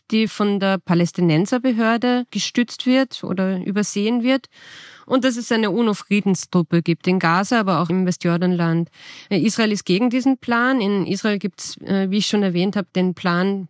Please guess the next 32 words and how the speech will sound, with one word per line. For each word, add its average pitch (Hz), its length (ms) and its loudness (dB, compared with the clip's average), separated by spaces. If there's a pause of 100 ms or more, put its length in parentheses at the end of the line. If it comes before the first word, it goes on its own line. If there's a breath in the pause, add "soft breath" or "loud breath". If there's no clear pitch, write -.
(140)
der 175 140 0
eben 165 200 0
vom 196 200 0
Finanzminister 202 880 2
und 196 140 -2
vom 196 140 -4
Sicherheitsminister, 202 840 -2
aber 156 220 0
auch 180 100 -4
von 208 320 -2 (500 loud breath)
Teilen 208 340 0
von 226 220 0
Netanyahus 202 680 0
Partei 202 600 0
verfolgt 202 500 -2
wird, 202 160 -2
den 196 160 0
Gazastreifen 165 720 -2
neu 156 160 2
zu 175 140 -6
besiedeln. 175 500 0
Aber 170 160 2 (120)
das 185 200 0
ist - 140 -4
eher 180 400 2
illusorisch, 175 1040 0
ja. 170 420 0
Also 170 220 -2
die 175 180 0
Weltbank 214 500 0
schätzt, - 460 -2
dass - 220 -2